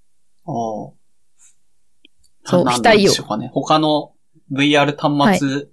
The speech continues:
Speaker 1: 用の？
Speaker 2: はい。まあ、そうですね。まあ、売り上げは間違いなく下がるだろうなっていう感じですよね。
Speaker 1: うん。
Speaker 2: まあ、オキュラスという、こう、コンテンツが強くなって。
Speaker 1: うん。オキュラスで出てるやつで、これ、これは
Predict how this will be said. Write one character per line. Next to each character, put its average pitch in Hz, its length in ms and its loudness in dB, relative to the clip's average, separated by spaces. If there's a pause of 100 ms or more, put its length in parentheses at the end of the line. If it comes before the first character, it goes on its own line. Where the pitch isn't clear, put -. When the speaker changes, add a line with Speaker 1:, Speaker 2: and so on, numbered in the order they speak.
(360)
Speaker 1:
用 131 260 0
の？ 131 120 -4
Speaker 2:
は 165 80 -14
い。 - 80 -20
ま 208 80 2
あ、 208 40 2
そ 208 140 2
う - 20 4
で 185 60 2
す - 120 -8
ね。 165 220 -2 (560)
ま 254 80 4
あ、 233 60 6
売 214 80 6
り 233 80 4
上 254 100 6
げ 262 140 4
は 262 80 6
間 247 80 6
違 262 240 6
い - 20 6
な 208 120 6
く - 60 -4
下 190 140 2
が 190 80 6
る 180 80 4
だ 175 80 6
ろ 156 140 2
う - 20 -2
な 175 140 2
っ 185 80 -4
て 170 100 -2
い 139 100 0
う 113 60 -4
感 160 220 0
じ 156 260 -4 (1400)
で 180 120 2
す - 140 -2
よ 147 140 0
ね。 160 420 0
Speaker 1:
う 240 40 -8
ん。 226 60 -4
Speaker 2:
ま 202 80 4
あ、 - 20 6
オ 202 40 4
キ 208 120 2
ュ - 20 6
ラ 208 80 6
ス 190 220 2
と - 260 0
い 180 280 4
う、 175 40 2
こ 165 220 4
う、 160 60 0
コ 190 120 2
ン 180 80 4
テ 180 140 4
ン 175 40 2
ツ 170 120 0
が 170 100 2
強 175 220 2
く 160 100 -2
な 143 80 0
っ 139 140 -8
て。 - 180 -4 (1700)
Speaker 1:
う - 20 -6
ん。 117 360 -10 (100)
オ 202 140 -14
キ - 100 -10
ュ 330 40 0
ラ 196 100 0
ス 143 140 -10
で 127 120 -6
出 143 140 -2
て 143 120 -2
る 117 60 -2
や 117 140 -4
つ 117 280 -10
で、 117 280 -4 (560)
こ - 180 -10
れ、 185 240 -2
こ 190 200 -8
れ 190 120 0
は 196 240 2